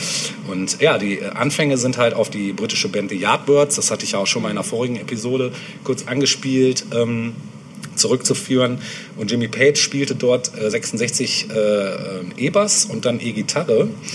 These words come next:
Nachdem dann Jeff Beck und später auch, äh, Keith Ralph und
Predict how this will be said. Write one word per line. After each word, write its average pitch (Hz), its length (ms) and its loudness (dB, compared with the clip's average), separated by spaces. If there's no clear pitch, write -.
Nachdem 117 760 -2
dann 107 240 2
Jeff 104 240 2
Beck 117 200 2
und 107 140 0
später 120 320 2
auch, 104 340 0
äh, 98 280 -4
Keith 110 320 -4
Ralph 117 460 2
und - 360 -4